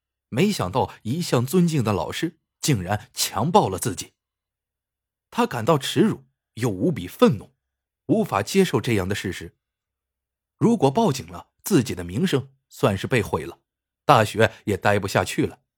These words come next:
男友辛苦打工的努力也被辜负了。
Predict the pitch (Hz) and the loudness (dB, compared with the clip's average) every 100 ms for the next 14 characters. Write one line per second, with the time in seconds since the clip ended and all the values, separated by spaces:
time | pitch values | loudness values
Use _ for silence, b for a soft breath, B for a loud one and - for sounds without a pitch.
0 | _ _ _ _ _ 123 202 147 139 220 | _ _ _ _ _ 0 4 4 2 -2
1 | 202 170 - 104 165 170 120 82 110 131 | 0 0 0 -2 0 2 0 -2 -4 -6
2 | B B 95 80 98 - 220 226 165 92 | B B -6 -4 -6 -4 -2 0 0 -2
3 | - | -6